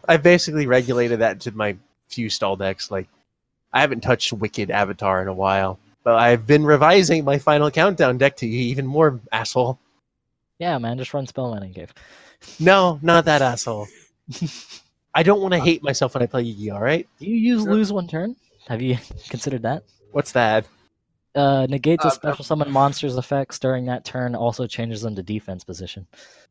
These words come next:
Speaker 1: Lose one turn?
Speaker 3: It's a continuous trap.
Speaker 2: Continuous trap. Uh, it,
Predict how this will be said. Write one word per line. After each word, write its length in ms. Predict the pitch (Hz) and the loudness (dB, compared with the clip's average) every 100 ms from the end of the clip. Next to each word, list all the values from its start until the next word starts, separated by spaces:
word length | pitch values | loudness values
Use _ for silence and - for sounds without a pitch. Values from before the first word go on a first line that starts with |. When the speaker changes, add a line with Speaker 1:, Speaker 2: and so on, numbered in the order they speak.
| _ _ _ _ - | _ _ _ _ -12
Speaker 1:
Lose 460 | - 240 - 247 | -6 -4 -4 -6
one 220 | - 320 311 | -12 -12 -10
turn? 420 | 381 427 403 381 285 _ _ _ _ _ _ _ _ _ _ | -8 -6 -6 -8 _ _ _ _ _ _ _ _ _ _ _
Speaker 3:
It's 120 | 120 | -8
a 80 | 165 | -8
continuous 440 | 117 139 135 113 104 | -6 -10 -10 -12 -14
trap. 300 | - 92 92 _ _ _ _ _ _ _ | -18 -20 -20 _ _ _ _ _ _ _
Speaker 2:
Continuous 460 | 131 131 135 131 120 | -12 -8 -6 -6 -6
trap. 400 | - 117 117 113 _ _ - | -6 -4 -4 -4 _ _ -2
Uh, 340 | 113 110 110 | 0 0 -4
it, 160 | 120 | -6